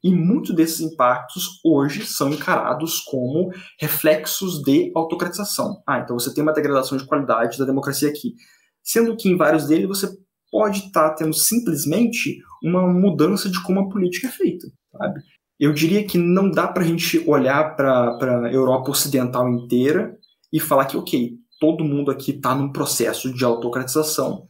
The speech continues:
porque você tem essa aten-, essa, essa, esse crescimento de tensões xenofóbicas, você tem essa recusa em receber imigrantes. Óbvio que isso é condenável, óbvio que isso não é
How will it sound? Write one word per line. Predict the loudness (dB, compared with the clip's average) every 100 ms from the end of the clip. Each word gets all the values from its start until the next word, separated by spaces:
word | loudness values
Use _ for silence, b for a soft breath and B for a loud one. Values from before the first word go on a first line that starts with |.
| _ -8
porque | -6 -2
você | -2 -2 0
tem | 2 2 0 -6 -2
essa | 0 2 0 0 -2
aten-, | -2 -2 -2 -4 -8 -8
essa, | -6 -2 0 2 2 -2 -8
essa, | -8 -8 -10 -14 _ _
esse | -2 2
crescimento | 4 4 2 2 2
de | -2
tensões | 0 0 2 2 2
xenofóbicas, | 2 0 -2 2 2 2 -6 -6
você | -2
tem | 0
essa | 2 2 4 2 2 B B
recusa | -6 -6 2 2 4
em | 2
receber | 2 2 4 4
imigrantes. | 4 2 2 0 -2 -6 b b _ -4
Óbvio | -4 -6 -6
que | -4
isso | -4
é |
condenável, | -4 -2 0 0 -2 -4 -8 -16 B B
óbvio | -10 -8 -10
que | -4
isso | -2 0
não | 2 4 4
é | 4 2